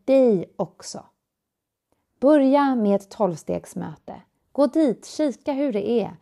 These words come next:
Det är inget farligt, man kan vara anonym. Men ge det minst tre gånger innan du avfärdar det. Det är mycket nytt, mycket att ta in. Och du behöver inte tro på någonting för att vara där.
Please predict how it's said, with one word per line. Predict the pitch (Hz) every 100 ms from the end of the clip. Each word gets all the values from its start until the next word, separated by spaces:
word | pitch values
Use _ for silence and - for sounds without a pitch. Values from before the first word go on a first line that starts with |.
| _ _
Det | 220
är |
inget | 220 160
farligt, | - 233 170 196 -
man | 180
kan | 170 247 247
vara | 349 240
anonym. | 202 196 254 247 247 370 - - 175 _ _ _ _
Men | - 247
ge | 247 311 294
det | 277
minst | 285 339 302 208 - _
tre | - 180 175
gånger | 165 170 165 165 170
innan | - 180 160 160
du |
avfärdar | 175 170 156 - 170 -
det. | 175 - _ _ _ _
Det | -
är | 254
mycket | 277 - 196
nytt, | 185 170 - _ - _ _
mycket | - 233 226 262
att | 240
ta | 233 -
in. | - 190 185 _ _ _ _
Och | 220
du | 196
behöver | 214 240 262
inte | 311 302 220 -
tro | - - 233 240
på | 185 185
någonting | 175 165 175 175
för | -
att | 175 175
vara | 175 180
där. | 175 165